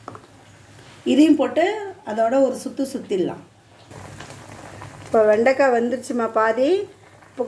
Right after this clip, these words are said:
கொஞ்சமா புளி, ரொம்ப புளி ஊத்திடாதீங்க, கொஞ்சமா புளி ஊத்திக்கணும். இப்போ புளி ஊத்திட்டேன். இப்போ இது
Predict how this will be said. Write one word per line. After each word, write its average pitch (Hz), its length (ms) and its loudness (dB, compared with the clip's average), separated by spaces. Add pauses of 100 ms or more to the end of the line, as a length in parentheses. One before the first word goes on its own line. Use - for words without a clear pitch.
கொஞ்சமா 330 440 6 (120)
புளி, 254 180 0 (140)
ரொம்ப 269 160 2 (100)
புளி 269 240 0
ஊத்திடாதீங்க, 220 540 -2 (240)
கொஞ்சமா 254 460 2
புளி 190 180 0
ஊத்திக்கணும். 165 440 -4 (3250)
இப்போ 311 140 -4 (100)
புளி 302 160 6 (100)
ஊத்திட்டேன். 254 460 0 (4000)
இப்போ - 160 0
இது 226 80 2